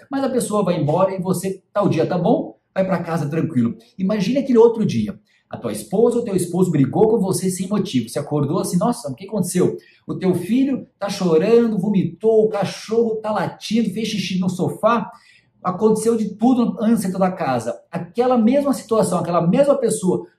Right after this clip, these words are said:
tropeça com você na mesma intensidade, ah, e não pede desculpa, o que vai acontecer com você?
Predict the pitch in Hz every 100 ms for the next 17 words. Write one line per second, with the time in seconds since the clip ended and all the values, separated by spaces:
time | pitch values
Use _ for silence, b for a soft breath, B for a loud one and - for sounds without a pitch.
0 | - 185 185 165 160 139 - 156 143 147
1 | 143 135 - _ 127 139 139 175 254 262
2 | 233 214 175 139 156 190 - - _ _
3 | - 147 196 202 196 170 151 165 170 143
4 | - 196 185 - 220 196 175 180 165 147
5 | - -